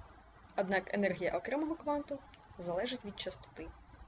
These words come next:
Квант енергії — це доза енергії, яку можна поглинати або випромінювати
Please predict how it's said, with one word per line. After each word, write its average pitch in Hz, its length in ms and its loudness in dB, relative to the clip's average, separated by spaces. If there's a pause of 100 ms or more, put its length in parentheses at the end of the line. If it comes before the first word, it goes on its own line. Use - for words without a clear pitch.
(1300)
Квант 269 340 6
енергії — 247 540 6
це 202 340 8 (140)
доза 220 360 6
енергії, 214 600 2 (420)
яку 202 300 4
можна 214 320 4
поглинати 190 720 2 (840)
або 233 220 8
випромінювати 240 880 6